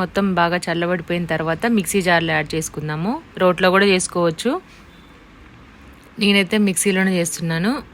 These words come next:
ఇక్కడ వచ్చేసి టమాటోలు కట్ చేస్తున్నా అనమాట.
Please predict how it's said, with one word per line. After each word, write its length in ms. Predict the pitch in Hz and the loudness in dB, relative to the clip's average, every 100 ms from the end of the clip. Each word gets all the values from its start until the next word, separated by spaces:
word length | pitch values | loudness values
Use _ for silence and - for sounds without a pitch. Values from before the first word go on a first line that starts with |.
| - - - - 208 202 208 | -20 -20 -12 -4 -4 -4 -6
ఇక్కడ 140 | 196 190 180 | -2 2 2
వచ్చేసి 300 | 190 190 233 202 | 2 0 0 0
టమాటోలు 440 | 170 165 165 165 165 | 0 0 0 -2 -2
కట్ 160 | 156 147 | -2 -2
చేస్తున్నా 400 | 160 - 156 151 | -4 -4 -8 -6
అనమాట. 300 | 147 143 147 | -6 -8 -6